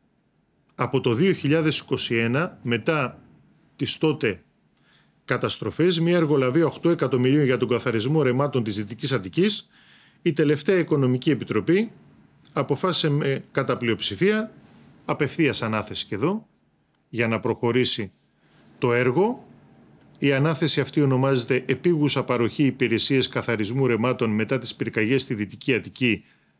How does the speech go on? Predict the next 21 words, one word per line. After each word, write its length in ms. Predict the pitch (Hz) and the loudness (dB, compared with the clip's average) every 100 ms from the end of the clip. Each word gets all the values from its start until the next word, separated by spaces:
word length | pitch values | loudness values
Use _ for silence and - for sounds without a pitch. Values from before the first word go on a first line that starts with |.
| _ _ - | _ _ -2
Ιουλίου 560 | 139 127 131 147 127 | 2 4 4 4 2
δύο 200 | 113 143 | 2 0
χιλιάδες 540 | - 123 127 117 - - | 0 -2 0 0 -2 -6
είκοσι 340 | - 131 - | -6 -4 -2
τρία, 240 | 143 170 185 | 0 0 2
συνολικού 480 | 151 139 131 135 | 0 2 0 0
προϋπολογισμού 880 | 160 147 135 127 120 107 147 131 101 - _ _ | 0 0 2 0 2 0 0 0 -2 -12 _ _
κοντά 260 | 147 135 | 0 0
και 120 | 135 127 | 0 0
εδώ 180 | 123 | 0
στο 160 | 113 127 | 0 0
ενάμιση 340 | 120 120 110 | -2 0 0
εκατομμύριο. 600 | 113 92 107 135 175 214 226 - _ _ _ - - | -2 -4 0 2 2 0 -4 -16 _ _ _ -20 -14
Ακόμα 320 | - 143 202 185 | -6 0 2 2
δεν 120 | 160 | 2
έχει 100 | 170 | 0
ξεκινήσει 400 | - 131 143 131 | 0 0 0 0
τίποτα, 320 | 151 160 170 | 0 0 0
περιμένουν 360 | 143 127 135 139 | 2 2 2 0
να 60 | |
υπογράψουν. 520 | 127 113 110 104 - | 0 0 -2 -2 -8